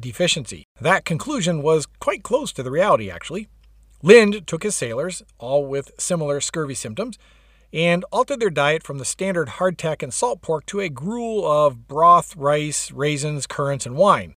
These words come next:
Then, to this, he added some supplements. Dividing up the twelve, he gave the first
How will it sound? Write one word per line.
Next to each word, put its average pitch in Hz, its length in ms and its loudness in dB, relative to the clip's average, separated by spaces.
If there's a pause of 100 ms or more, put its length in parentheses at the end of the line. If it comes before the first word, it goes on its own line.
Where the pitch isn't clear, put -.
Then, 196 480 4 (420)
to 160 100 0
this, 175 440 6 (380)
he 202 180 0
added 151 280 2
some 135 180 -6
supplements. 131 720 0 (840)
Dividing 226 440 2
up 269 120 2
the 254 100 0
twelve, 127 600 -4
he 165 100 -8
gave 175 240 -2
the 156 80 -6
first 226 420 -4